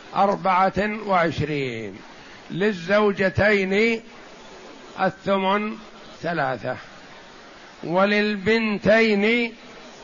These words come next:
الثلثان ستة عشر،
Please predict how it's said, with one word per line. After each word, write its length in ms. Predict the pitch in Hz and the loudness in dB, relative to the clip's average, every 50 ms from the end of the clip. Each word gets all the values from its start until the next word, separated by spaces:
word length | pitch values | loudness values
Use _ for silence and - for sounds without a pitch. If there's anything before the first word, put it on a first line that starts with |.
| - - - - - - - - | -20 -20 -20 -20 -20 -12 -6 -4
الثلثان 1200 | 185 170 - - 202 214 208 208 202 185 147 180 185 190 190 190 190 202 202 214 220 226 233 226 - - - - - - - - - - - - - - - - - - - - | -4 -4 -4 -4 -2 0 2 2 0 2 2 2 2 4 2 2 2 4 4 2 2 0 -2 -6 -10 -14 -18 -20 -20 -20 -20 -20 -20 -20 -20 -20 -20 -20 -20 -20 -20 -20 -20 -14
ستة 680 | - - - 208 214 214 - - - 196 202 180 185 185 | -6 0 0 0 0 0 -4 -8 -2 0 0 2 2 2
عشر، 480 | 180 160 165 160 - - 143 139 123 | 2 2 0 0 0 -2 -4 -4 -6